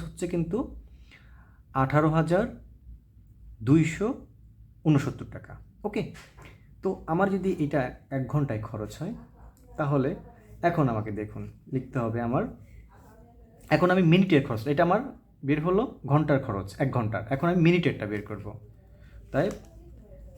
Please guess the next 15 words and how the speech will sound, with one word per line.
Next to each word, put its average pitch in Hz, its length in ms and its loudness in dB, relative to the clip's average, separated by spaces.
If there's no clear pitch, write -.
আমি 117 160 -2
এক 135 80 -2
মিনিটে, 113 340 -2
এক - 140 -2
মিনিটে 117 220 -2
খরচ 107 260 -2
হয়, 131 200 -2
তাহলে 135 300 2
এক 156 60 0
মিনিটে 175 340 4
যদি 135 220 2
খরচ 135 280 0
লিখি 135 160 2
আমি, 139 120 0
এক 143 100 -2